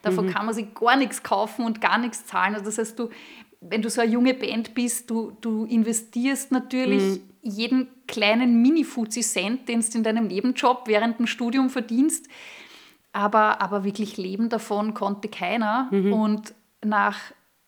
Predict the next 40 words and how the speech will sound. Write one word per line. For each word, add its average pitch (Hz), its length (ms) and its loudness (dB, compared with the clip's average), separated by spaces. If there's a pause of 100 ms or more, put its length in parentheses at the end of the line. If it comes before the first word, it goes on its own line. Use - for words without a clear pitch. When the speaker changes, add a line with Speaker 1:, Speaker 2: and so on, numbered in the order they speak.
(180)
Speaker 1:
damals 220 680 2
sechs - 480 -2
Jahren 208 480 4
intensivem 233 680 2
Versuchen, 254 760 0
den 240 160 2
Durchbruch 254 480 -2
zu - 160 -8
schaffen, 240 460 0
Speaker 2:
Mhm. 202 420 2 (400)
Speaker 1:
war 220 100 2
dann 220 160 2
irgendwann 226 320 0
einmal 220 220 2
klar, 214 220 0
du, 220 180 -4 (1000)
„Uli, 226 220 2
was, 214 360 -2
was 208 400 -6
willst 214 400 -2
denn 214 80 2
du 220 80 0
mit 220 180 6
deinem 214 220 0
Leben 214 320 2
wirklich, 220 500 -4
wirklich 214 300 -4
machen?“ 220 360 0
Und 214 140 0
ich 208 100 -4
bin 226 120 0
Steinbock 196 420 0
vom 226 140 -2
Sternzeichen 214 580 -2
und 220 100 -2
jeder, 220 200 -6
der 214 140 -8
Steinbock 220 380 -4
ist, 233 160 -4
weiß, 214 340 2